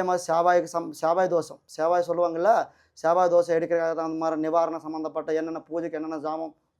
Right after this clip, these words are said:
எம்-, என்ன, என்னென்ன பூஜைக்கு என்னென்ன சாமான் ஏற்பாடு ஆகுமோ அதுக்கு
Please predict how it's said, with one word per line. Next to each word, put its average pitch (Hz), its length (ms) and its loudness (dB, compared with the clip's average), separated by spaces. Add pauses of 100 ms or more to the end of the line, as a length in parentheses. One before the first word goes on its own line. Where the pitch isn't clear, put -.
(140)
எம்-, 170 260 -4
என்ன, 180 260 -4
என்னென்ன 185 320 -2
பூஜைக்கு 180 280 0
என்னென்ன 185 280 -4 (420)
சாமான் 185 380 6
ஏற்பாடு 180 420 2
ஆகுமோ 160 300 0 (340)
அதுக்கு 165 320 -2